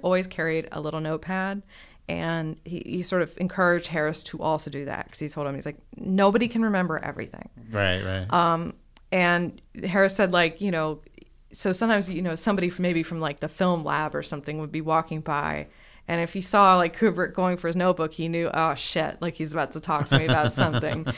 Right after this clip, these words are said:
Speaker 2: <laughs>
Speaker 1: you know, because it's like, "Oh, wait, wait." But again, he cared about every detail. He didn't wanna let anything go.
Speaker 2: Hmm.
Speaker 1: He didn't want to let anything lapse.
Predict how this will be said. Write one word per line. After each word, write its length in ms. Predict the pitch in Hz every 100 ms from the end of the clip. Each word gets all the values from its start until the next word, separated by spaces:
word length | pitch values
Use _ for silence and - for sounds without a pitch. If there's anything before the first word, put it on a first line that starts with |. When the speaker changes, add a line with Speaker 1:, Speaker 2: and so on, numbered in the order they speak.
| 135
Speaker 2:
<laughs> 180 | - 208
Speaker 1:
you 100 | 185
know, 140 | 175
because 360 | 185 196 180 160
it's 200 | 151 170
like, 100 | 160
"Oh, 80 |
wait, 240 | 160 160 151
wait." 260 | 170 160
But 80 | -
again, 360 | 180 240 190 -
he 140 | 214
cared 240 | 185 220 220
about 180 | 214 -
every 240 | 175 180
detail. 340 | 175 180 165 143
He 60 |
didn't 200 | 180 196
wanna 180 | 190 165
let 220 | 151 151
anything 500 | - 185 220 226 240
go. 480 | 220 196 185 185 190 -
Speaker 2:
Hmm. 260 | 147 113
Speaker 1:
He 80 | 98
didn't 280 | 196 202 185
want 420 | 196 180 - -
to 120 | 196
let 220 | 170 160
anything 460 | 165 170 175 160 151
lapse. 560 | 165 180 202 - -